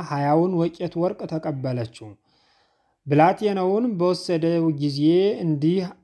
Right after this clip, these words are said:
"እንግዲህ ሐሳቤ ሁሉ ዛሬ ተፈጸመልኝ" እያለ በጣም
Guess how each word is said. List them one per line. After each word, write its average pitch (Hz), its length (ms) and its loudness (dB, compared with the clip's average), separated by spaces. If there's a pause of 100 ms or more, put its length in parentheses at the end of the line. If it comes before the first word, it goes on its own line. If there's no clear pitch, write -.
(240)
"እንግዲህ 170 480 0
ሐሳቤ 165 500 0 (100)
ሁሉ 170 260 -2 (120)
ዛሬ 139 320 0 (100)
ተፈጸመልኝ" 143 840 -6
እያለ 135 380 -4 (100)
በጣም 147 460 -2